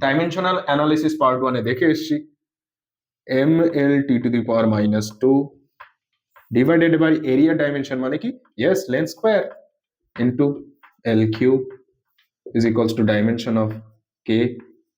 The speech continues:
into dimension of T। এবার খুব ভালো করে দেখবে, ওকে,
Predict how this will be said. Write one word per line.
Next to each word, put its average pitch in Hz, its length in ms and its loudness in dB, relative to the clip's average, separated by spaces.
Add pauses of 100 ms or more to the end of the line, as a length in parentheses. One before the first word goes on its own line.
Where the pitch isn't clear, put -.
(300)
into 107 180 0 (100)
dimension 98 360 0 (100)
of 208 60 2 (360)
T। - 20 -20 (2000)
এবার 226 180 6
খুব 196 140 2
ভালো 180 180 2
করে 190 160 2
দেখবে, 107 260 -6
ওকে, 208 120 -2